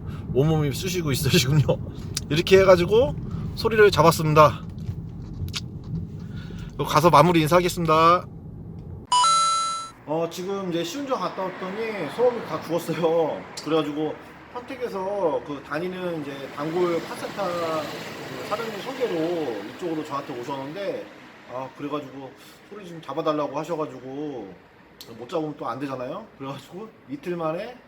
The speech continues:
해가지고 소리를 잡았습니다. 처음에는 이제 뒤에서 나는 거는 진짜 무지 힘들어가지고, 왜냐면 트렁크에 지금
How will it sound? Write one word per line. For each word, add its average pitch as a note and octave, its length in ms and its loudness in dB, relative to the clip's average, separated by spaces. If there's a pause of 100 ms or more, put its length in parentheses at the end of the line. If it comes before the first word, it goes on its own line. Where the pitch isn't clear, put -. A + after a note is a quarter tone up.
(520)
해가지고 F#3 560 -8 (800)
소리를 G#3 240 -8
잡았습니다. C#3 680 -6 (420)
처음에는 A#3 540 -4
이제 D#3+ 240 -2
뒤에서 F#3+ 280 0
나는 F3 220 -4
거는 D#3 180 -2
진짜 - 180 -8
무지 C#3 260 -8
힘들어가지고, D3 1040 -6
왜냐면 C3+ 340 -8 (420)
트렁크에 - 400 -8
지금 C#3+ 340 -8